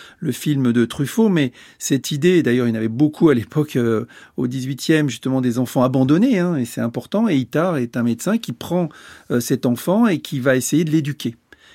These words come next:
Et pour eux, c'est une vraie référence. D'ailleurs, Montessori le, le cite, euh, directement dans son premier ouvrage, De Crowley aussi, en estimant que là, c'est,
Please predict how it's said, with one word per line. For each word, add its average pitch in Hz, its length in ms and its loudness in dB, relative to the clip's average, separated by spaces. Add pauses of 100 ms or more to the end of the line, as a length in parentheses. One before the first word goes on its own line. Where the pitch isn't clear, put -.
(120)
Et 120 100 0
pour 175 240 2
eux, 240 40 2
c'est 214 200 0
une 180 100 0
vraie 165 220 2
référence. 147 500 -2
D'ailleurs, 131 220 2
Montessori 131 640 0
le, 139 140 0
le 107 140 0
cite, - 540 -4
euh, - 60 -12 (220)
directement 151 760 0 (380)
dans 113 120 -4
son 113 240 -6
premier 117 280 0
ouvrage, 151 500 0
De 123 240 0
Crowley 123 340 0
aussi, 202 340 -2
en 190 140 0
estimant 180 420 -2
que 202 140 -2
là, 196 300 0 (440)
c'est, 160 560 0